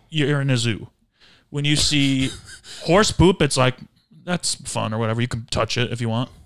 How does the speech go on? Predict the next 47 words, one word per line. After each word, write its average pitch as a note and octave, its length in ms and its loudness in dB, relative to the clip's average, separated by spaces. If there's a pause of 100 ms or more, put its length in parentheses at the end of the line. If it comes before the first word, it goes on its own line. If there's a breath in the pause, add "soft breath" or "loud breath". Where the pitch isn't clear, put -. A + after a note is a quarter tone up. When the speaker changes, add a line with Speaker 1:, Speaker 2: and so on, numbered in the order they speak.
(220)
Speaker 1:
Owl E3 280 4
poop G3 240 2
has, C#3 180 4
like, A#2 200 2
bones A#2+ 300 -2
in D3 80 2
it. E3 100 0
You B2 100 -4
dissect G#2+ 340 -2
Speaker 2:
I - 20 2
didn't G#2+ 140 2
Speaker 1:
it. G#2 100 -2
Speaker 2:
know G#2+ 80 -2
that. E2+ 200 -4 (260)
Well, E3+ 160 2
I E3 80 2
think A#2+ 180 -4
I F2+ 40 -4
did D2+ 120 -14
know D#2+ 100 -10
that. D#2+ 120 -8
I D#2+ 60 -8
just E2+ 160 -6
never, D2+ 140 -8
I D#2 340 -12
Speaker 1:
Wait, E3 100 2
Speaker 2:
never E3+ 80 2
Speaker 1:
I G3+ 40 2
don't A#3 120 6
Speaker 2:
did A3+ 60 6
Speaker 1:
know A3 60 6
Speaker 2:
it. G3 40 4
Speaker 1:
if F3 80 -4
it's D#3+ 180 2
their C3+ 140 4
poop B2+ 400 0 (640)
or C3+ 180 2
it A2+ 80 -2
comes B2+ 180 0
out A#2 80 -2
their G2 100 -6
mouth. G#2 420 -8
Speaker 2:
I - 20 -18
think G#2+ 140 -4
it's - 100 -12
a - 60 -12
poop. E2+ 200 -10